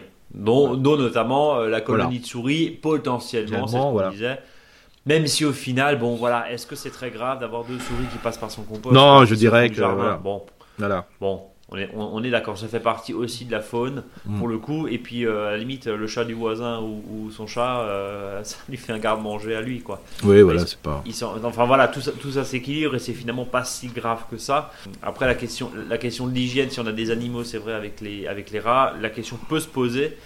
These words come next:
Speaker 1: mais dans ces cas-là, euh, faut voir comment prendre, euh, un petit peu les, les dispositions pour éviter que tout ça parte en, en cacahuète. On va dire ça comme ça.
Speaker 2: Voilà.
Speaker 1: Eric, est-ce qu'on a fait le tour de notre dossier de la semaine ?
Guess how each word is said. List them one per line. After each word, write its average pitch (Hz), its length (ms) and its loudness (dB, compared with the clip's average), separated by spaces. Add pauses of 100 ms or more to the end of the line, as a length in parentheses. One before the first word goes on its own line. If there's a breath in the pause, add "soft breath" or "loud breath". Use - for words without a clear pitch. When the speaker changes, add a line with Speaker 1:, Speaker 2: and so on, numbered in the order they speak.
(200 loud breath)
Speaker 1:
mais 104 60 -8
dans 107 120 -6
ces 107 140 -12
cas-là, 123 380 -2
euh, 92 320 -4
faut - 220 -14
voir 117 220 -2
comment 107 260 -8
prendre, 110 440 -12
euh, 92 260 -8
un 98 40 -10
petit - 160 -18
peu 110 160 -12
les, 101 200 -12 (300 loud breath)
les - 100 4
dispositions 123 600 -4
pour 127 200 -6
éviter 117 280 -4
que 127 120 -10
tout 120 160 -12
ça 156 160 -4
parte 143 360 -4
en, 110 80 -4 (120)
en 107 80 -10
cacahuète. 101 520 -6
On 98 80 -12
va 107 80 -6
dire 123 140 -4
ça 175 140 -6
comme 123 160 -6
ça. - 180 -12 (280)
Speaker 2:
Voilà. 123 280 8
Speaker 1:
Eric, 147 160 -2
est-ce 160 120 2
qu'on 214 100 0
a 196 60 4
fait 170 120 0
le 156 60 -8
tour 202 120 -4
de 180 80 -2
notre 151 260 -4
dossier 160 320 -4
de 160 40 -12
la 151 100 0
semaine ? 98 300 -6